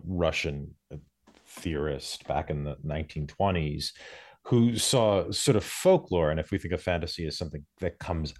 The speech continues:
out of folklore, right, or is, is somewhat associated with folklore, uh, that one principal element of folklore is animal stories in which animals start to adopt these, these human characteristics, right?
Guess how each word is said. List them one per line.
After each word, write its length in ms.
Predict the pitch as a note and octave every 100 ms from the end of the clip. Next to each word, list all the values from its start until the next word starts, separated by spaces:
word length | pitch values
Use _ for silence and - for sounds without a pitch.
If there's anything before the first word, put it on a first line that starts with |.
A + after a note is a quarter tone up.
| -
out 220 | F2+ F2
of 200 | D#2+ D#2
folklore, 880 | - - E2 E2+ - C2+ C2 - B1+
right, 200 | A#1+ D2+
or 120 | C#2+
is, 240 | C#2 - -
is 140 | E2+
somewhat 300 | - D#2+ C#2+
associated 600 | A1 - A2 A2 G2 D2
with 140 | C#2 -
folklore, 640 | D2+ C#2 - C#2 B1+ D2 - - - - - -
uh, 200 | D#2+ D2+
that 560 | F#2+ G2 F#2+ F#2+ F#2 F2 -
one 540 | C3+ G2+ A2+ A2+ G#2+
principal 480 | - C3 A2+ - G2+
element 360 | A2+ A#2+ A2+ F#2+
of 100 | F#2
folklore 460 | G2+ F2+ - F2 -
is 220 | F#2+ D#2 _
animal 380 | C3+ C3 G2 D2+
stories 480 | - E2+ - - G2
in 60 |
which 140 | F#2+ -
animals 400 | G#2 G2+ F#2+ F2+
start 280 | - G2+ F2
to 100 | - D#2 C#2 _ -
adopt 360 | D#2+ E2+ - _
these, 460 | F2 D#2+ D2+ D2 C#2+ _
these 180 | G#2 F2
human 300 | - F#2+ D#2+
characteristics, 1040 | D#2 D2+ C#2 - G2+ F#2+ - - - - -
right? 280 | D#2 D#2+